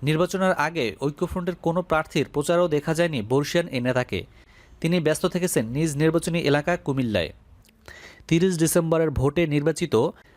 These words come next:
জাতীয় ঐক্যফ্রন্টের দুই প্রতিনিধি সংসদ সদস্য হিসেবে শপথ নিচ্ছেন। তারা হলেন জাতীয় ঐক্য প্রক্রিয়ার সুলতান মোহাম্মদ মনসুর ও গণফোরাম নেতা মোকাব্বির খান।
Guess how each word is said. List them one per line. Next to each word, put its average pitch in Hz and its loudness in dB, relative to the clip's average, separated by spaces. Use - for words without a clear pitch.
জাতীয় 131 -2
ঐক্যফ্রন্টের 165 -2
দুই 160 0
প্রতিনিধি 165 -2
সংসদ 147 -2
সদস্য 160 -4
হিসেবে 147 2
শপথ - -4
নিচ্ছেন। 104 -2
তারা 143 0
হলেন 160 -2
জাতীয় 139 -2
ঐক্য 160 -2
প্রক্রিয়ার 175 0
সুলতান 151 0
মোহাম্মদ 160 0
মনসুর 156 2
ও 131 2
গণফোরাম 151 -2
নেতা 147 -2
মোকাব্বির 123 -4
খান। 85 -4